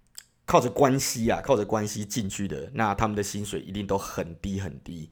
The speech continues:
那这个状态持续久了，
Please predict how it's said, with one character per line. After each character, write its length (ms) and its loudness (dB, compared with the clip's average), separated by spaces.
那 180 6
这 100 6
个 100 10
状 340 8
态 260 8
持 320 -2
续 240 0
久 280 -4
了， 280 -6